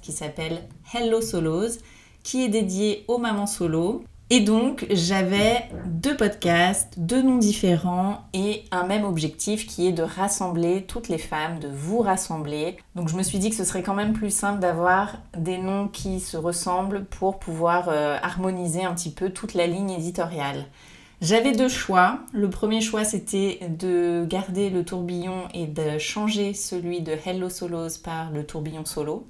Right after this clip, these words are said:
Pourquoi pas ? Mais je me suis tournée, voilà, vers un autre choix. Je trouve que, euh, Hello Mamas, Hello Solos, Hello Family, parce qu'il y a aussi ces épisodes dédiés, euh, aux entrepreneurs de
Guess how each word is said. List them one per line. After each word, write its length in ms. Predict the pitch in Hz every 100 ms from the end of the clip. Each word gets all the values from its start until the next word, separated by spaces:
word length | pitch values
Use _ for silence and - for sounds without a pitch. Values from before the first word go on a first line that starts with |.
| -
Pourquoi 300 | - - 151
pas ? 160 | 139 - - - - - 208
Mais 200 | 226 285
je 100 | 269
me 80 |
suis 240 | 247 247 226
tournée, 380 | 233 220 220 226
voilà, 280 | 190 151
vers 240 | 151 160 160
un 200 | 170 226
autre 260 | 381 -
choix. 400 | 240 - 170 165
Je 100 | 180 -
trouve 440 | 170 160 160 151 147
que, 80 | 175
euh, 580 | 151 147 135 135 139 147 -
Hello 260 | 240 233
Mamas, 640 | 220 196 180 180 185 185 - -
Hello 280 | - 240 240
Solos, 640 | 233 208 190 185 190 196 - - - - - -
Hello 240 | 262 254 254
Family, 600 | 254 220 214 202 208 208
parce 240 | 175 170
qu'il 280 | - 165 - 175
y 120 | 180
a 80 | 196
aussi 440 | 208 - 202 202
ces 480 | - - 175 170 165
épisodes 380 | 180 180 185 175
dédiés, 560 | 165 165 170 190 185
euh, 240 | 156 147 147
aux 320 | 175 165 165
entrepreneurs 640 | 170 175 - 170 165 170
de 100 | 156